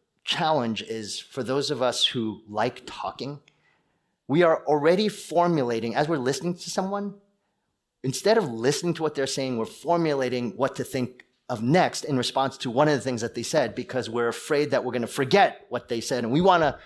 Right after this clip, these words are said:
respond quickly. And so we don't listen to people. We actually just are formulating ideas in our own mind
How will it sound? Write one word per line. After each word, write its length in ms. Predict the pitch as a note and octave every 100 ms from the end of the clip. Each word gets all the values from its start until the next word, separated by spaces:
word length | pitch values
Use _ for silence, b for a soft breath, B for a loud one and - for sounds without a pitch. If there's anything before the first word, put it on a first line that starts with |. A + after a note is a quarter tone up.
| B B _ -
respond 640 | A2+ - - C#3 B2+ G#2
quickly. 400 | - B2+ - F#2 _ _ _ _ _ _ _ -
And 140 | B2+
so 800 | - D3 B2+ B2 A#2+ A#2+ A#2+ G#2+ -
we 220 | C#3+ E3+
don't 420 | E3+ E3+ E3 - - _ _ _ _
listen 480 | A#2 A3 - A#2+ -
to 100 | -
people. 380 | - F2 - - - _ _ _ _ _ _ _
We 180 | B2+ E3
actually 500 | D#3 D#3 - D#3 C#3
just 380 | A2 C#3 C3+ -
are 280 | A#2+ A#2+ A2+ _ _
formulating 680 | - D3+ D3+ D3+ C#3+ C3+ C3+
ideas 420 | B2+ B2 B2+ C3 A2+
in 80 |
our 180 | G#2+ A2
own 220 | A#2+ B2
mind 380 | A#2 A#2+ A#2 G#2+